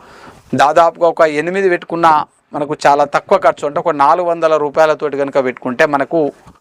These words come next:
మొగరెక్కల పురుగులు, ఆడరెక్కల పురుగులు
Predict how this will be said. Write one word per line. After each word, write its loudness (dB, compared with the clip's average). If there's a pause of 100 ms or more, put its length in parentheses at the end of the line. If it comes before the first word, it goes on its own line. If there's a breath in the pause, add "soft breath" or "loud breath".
(160)
మొగరెక్కల 4
పురుగులు, 0 (140)
ఆడరెక్కల 2
పురుగులు -4